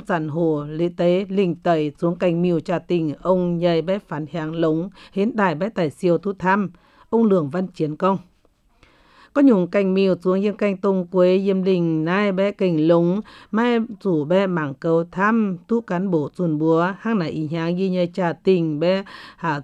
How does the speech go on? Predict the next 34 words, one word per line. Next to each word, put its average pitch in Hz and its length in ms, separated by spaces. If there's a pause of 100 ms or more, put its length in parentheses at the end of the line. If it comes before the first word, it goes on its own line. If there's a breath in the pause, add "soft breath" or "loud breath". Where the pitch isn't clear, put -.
xuống 175 440
liu 185 420
đình 170 340
tẩy, 147 420 (360 soft breath)
hang 226 140
con 240 200
chàng 170 500
hồ 156 300
quỳ 170 180
tháo, 170 580
lùng 170 460
biển 147 300
hậu 147 200
trá, 160 440
trá 180 200
chịt 175 280
ổn 165 280
tình, 143 320 (340 loud breath)
hang 220 300
ý 185 100
chán 147 480
bé 185 240
tài 160 480
mải 165 280 (100)
bông, 208 360 (180 soft breath)
dê 185 280 (120)
piao 208 220
bé 202 180
tài 180 180
mải, 165 280
mải 170 220
nhuần 160 280
siêu 175 240
hang. 170 340